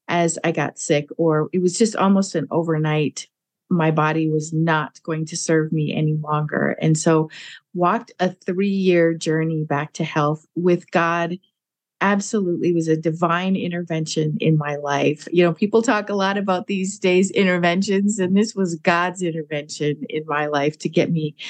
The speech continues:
you know, to draw me closer back to Him. So faith is my, is absolutely what I stand on now. It is, uh, I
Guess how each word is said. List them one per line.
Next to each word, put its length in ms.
you 80
know, 80
to 140
draw 240
me 140
closer 420
back 240
to 100
Him. 140
So 160
faith 260
is 180
my, 320
is 300
absolutely 440
what 160
I 80
stand 420
on 220
now. 440
It 140
is, 380
uh, 260
I 240